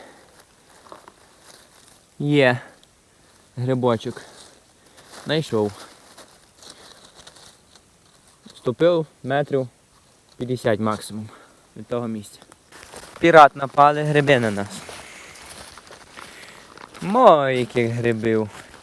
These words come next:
Йой. Які ще. Сікі. Видите?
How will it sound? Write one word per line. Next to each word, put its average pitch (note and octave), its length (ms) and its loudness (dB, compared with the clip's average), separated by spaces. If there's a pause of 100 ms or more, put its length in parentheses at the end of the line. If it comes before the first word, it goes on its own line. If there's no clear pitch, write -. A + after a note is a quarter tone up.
(140)
Йой. A2+ 500 2 (1040)
Які A#2+ 420 -4
ще. - 200 -14 (840)
Сікі. A2 280 -4 (260)
Видите? A#2 440 -8